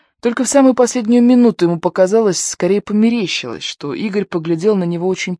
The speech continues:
пристально, будто вдруг узнал в нём родного папу, от которого его сейчас увезут и которого он больше не увидит. Может быть, тут сыграли роль две порции мороженого, которое Арест Иванович на вокзале купил детям.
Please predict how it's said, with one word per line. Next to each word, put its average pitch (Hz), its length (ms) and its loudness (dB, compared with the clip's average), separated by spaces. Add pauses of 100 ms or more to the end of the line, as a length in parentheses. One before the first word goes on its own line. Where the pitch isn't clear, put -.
(120)
пристально, 131 680 -8 (1000)
будто 151 260 -10
вдруг 165 260 -6
узнал 180 320 0
в 160 40 -6
нём 160 140 -4
родного 170 360 0
папу, 175 540 -2 (360)
от - 160 -6
которого 170 360 0
его 160 180 2
сейчас - 400 -4
увезут 165 400 -4
и - 20 -8
которого 156 380 -4
он 151 100 -4
больше 147 300 -6
не 160 100 -4
увидит. 135 540 -10 (1300)
Может 254 240 0
быть, 262 200 -4
тут 247 180 -6
сыграли 214 460 2
роль 208 240 4
две 180 200 -2
порции 190 360 -4
мороженого, 196 720 2 (920)
которое 151 400 0
Арест 156 240 -2
Иванович 160 320 -2
на 156 80 -2
вокзале 170 340 2
купил 156 340 -4
детям. 147 480 -4